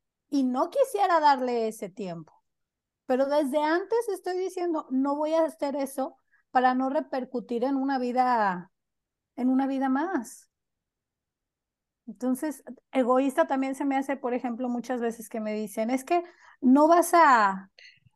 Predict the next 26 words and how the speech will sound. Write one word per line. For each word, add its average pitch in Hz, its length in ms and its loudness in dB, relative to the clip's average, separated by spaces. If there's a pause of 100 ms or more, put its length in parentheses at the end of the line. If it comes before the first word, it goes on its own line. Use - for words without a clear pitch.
experimentar 247 960 2
el 240 200 0
gran 254 280 2
amor 262 380 0
que 220 220 -2
es 220 100 -8
ser 220 160 -6
madre". 175 300 -4 (1200)
Entonces 208 160 -8
digo, 196 180 -2
"Ok, 196 120 -6
entonces 226 540 -2
tú 277 140 2
fuiste 311 440 2
madre 285 380 4
por 247 280 0
experimentar 220 920 0
un 247 180 0
gran 233 220 2
amor, 240 320 -2 (720)
pues 202 160 -12
eso 190 180 -12
también 190 280 -8
te - 80 -12
hace 170 160 -12
egoísta". 208 560 -8